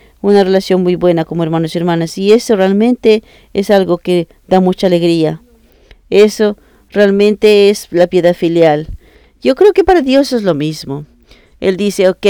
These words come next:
nosotros decimos, respetamos a Dios, amamos a Dios, alabamos a Dios, pero el Padre Ce-, el Padre Celestial nos mira a todos los seres humanos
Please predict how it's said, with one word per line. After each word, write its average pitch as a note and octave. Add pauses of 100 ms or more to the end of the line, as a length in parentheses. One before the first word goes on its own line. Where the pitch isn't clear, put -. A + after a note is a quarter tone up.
(140)
nosotros G3
decimos, F3+
respetamos F#3+
a F3+
Dios, F3
amamos E3+
a D#3+
Dios, D#3+
alabamos D3
a D3+
Dios, D#3
pero G3 (380)
el F#3
Padre F#3+
Ce-, F3+
el F#3
Padre F#3+
Celestial F#3+
nos F3+
mira G3
a D#3+
todos G#3+
los G#3+
seres G3
humanos G#3+